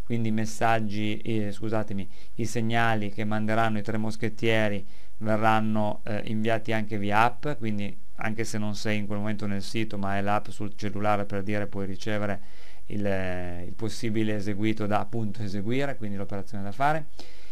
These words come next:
E questa cosa qui che stiamo, eh, discutendo adesso, per chi c'è questa sera, è anche un'idea, eh, per sfruttare anche da parte mia l'app, perché, eh, non è una tecnica intraday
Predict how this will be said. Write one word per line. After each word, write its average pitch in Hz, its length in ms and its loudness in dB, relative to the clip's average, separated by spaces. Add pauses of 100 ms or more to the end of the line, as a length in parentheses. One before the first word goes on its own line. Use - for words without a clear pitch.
(160)
E 165 280 0
questa 151 260 0
cosa 156 240 0
qui 151 140 0
che 120 100 0
stiamo, 127 500 0
eh, 120 240 0
discutendo 123 540 0
adesso, 127 640 0 (240)
per 104 140 0
chi 107 120 0
c'è 117 140 0
questa 110 240 0
sera, 120 400 0 (420)
è 156 140 2
anche 139 280 2
un'idea, 117 680 2
eh, 110 320 0
per 113 220 0
sfruttare 120 460 0
anche 113 200 0
da 110 140 0
parte 117 260 0
mia 107 340 0
l'app, 92 460 0 (400)
perché, 113 540 2
eh, 110 560 0
non 135 240 0
è 127 280 0
una 120 280 0
tecnica 113 720 0
intraday 98 600 0